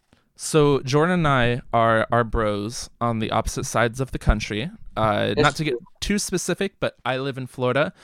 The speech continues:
Speaker 1: and,
Speaker 2: Mm.
Speaker 1: um, Jordan lives on the border of Canada up there in Illinois. Um,
Speaker 2: Yep.
Speaker 1: and, uh, yeah, so it, it makes it a little difficult to, to try to collaborate.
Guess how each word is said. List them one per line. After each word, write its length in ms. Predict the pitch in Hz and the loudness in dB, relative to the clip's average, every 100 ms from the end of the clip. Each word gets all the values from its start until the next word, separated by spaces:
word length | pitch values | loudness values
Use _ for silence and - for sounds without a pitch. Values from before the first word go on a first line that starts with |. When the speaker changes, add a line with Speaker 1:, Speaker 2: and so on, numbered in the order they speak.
| - _ - | -20 _ -4
Speaker 1:
and, 380 | 120 117 110 - | 0 2 0 0
Speaker 2:
Mm. 40 | 120 | 2
Speaker 1:
um, 400 | 113 113 117 127 - | 2 2 -2 -6 -8
Jordan 540 | 127 117 127 123 123 123 | -4 2 4 4 2 4
lives 280 | 123 117 - | 2 0 -2
on 320 | 123 113 107 | 0 0 -2
the 120 | 120 120 | -4 0
border 300 | 120 117 117 | 2 4 2
of 120 | - | -2
Canada 360 | - 117 113 | -4 -2 0
up 320 | 139 135 120 - | 0 0 -2 -2
there 140 | 113 | -4
in 80 | 113 | -2
Illinois. 460 | 117 135 139 113 139 - - - - - - | -2 -2 -2 -2 -6 -10 -18 -16 -18 -10 -4
Um, 220 | 123 120 | 0 4
Speaker 2:
Yep. 140 | 127 - 135 - - - - - - - 131 | 2 2 -12 -12 -14 -8 -6 -6 -10 -12 -4
Speaker 1:
and, 360 | 127 123 120 | -2 -2 -2
uh, 260 | 120 110 113 - 127 - | -2 -2 -2 -6 -10 -8
yeah, 260 | 135 247 | 2 4
so 180 | 196 165 | 4 4
it, 180 | 165 170 | 4 2
it 120 | 160 | 2
makes 240 | 180 190 - | 0 0 0
it 60 | |
a 20 | 170 | 2
little 200 | 165 156 | 2 2
difficult 520 | 160 156 - 120 - | 0 -2 0 -2 0
to, 240 | - 117 | -2 -2
to 140 | 110 117 | -2 -6
try 160 | - | -2
to 60 | 131 | -2
collaborate. 600 | - 120 120 123 143 170 | 0 2 2 4 0 -2